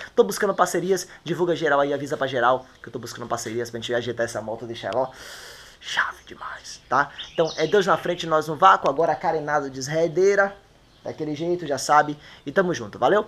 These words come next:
Aguarde os próximos vídeos aí, tá? E é isso aí, tamo junto, obrigado pela força, valeu por hoje e por sempre, por quem ficou, por quem se inscreveu agora, por quem não saiu e acreditou no Bruce, tá? Então tamo junto, obrigado pela força, é nóis, um beijo pras meninas do canal, abraço pros manos, tamo junto,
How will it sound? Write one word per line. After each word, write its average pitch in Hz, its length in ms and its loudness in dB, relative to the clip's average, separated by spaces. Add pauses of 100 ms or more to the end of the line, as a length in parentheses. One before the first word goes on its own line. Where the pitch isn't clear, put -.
(160)
Aguarde 202 340 6
os - 80 -6
próximos 160 380 -2
vídeos 135 260 -8
aí, 156 240 -2 (220)
tá? 147 260 4 (220)
E 185 60 0
é 175 40 4
isso 165 140 0
aí, 123 160 -2 (160)
tamo 139 160 -6
junto, 127 340 -6
obrigado 131 300 0
pela 120 160 0
força, 127 400 -6 (160)
valeu 127 240 0
por 143 160 -2
hoje 147 160 -2
e - 20 -12
por - 120 -10
sempre, 170 420 -4 (180)
por - 160 -8
quem 165 120 -4
ficou, 165 440 -2 (160)
por 139 160 -10
quem 156 120 -10
se - 80 -10
inscreveu 139 360 -4
agora, 147 400 2 (160)
por 143 200 -10
quem 147 100 -6
não 170 140 -2
saiu 160 400 -2 (260)
e 135 60 0
acreditou 135 420 -4
no 139 80 -6
Bruce, 107 340 -10
tá? 120 120 -2
Então 139 160 -8
tamo 165 200 -4
junto, 170 220 -4
obrigado 143 300 2
pela 139 160 2
força, 147 260 -6
é 143 60 -6
nóis, 147 240 -2
um 143 40 -8
beijo 156 220 -6
pras 151 160 -6
meninas 147 220 -8
do 147 80 -14
canal, 147 180 -6
abraço 139 240 -4
pros 127 140 -10
manos, 147 200 -8
tamo 165 220 -6
junto, 175 300 -4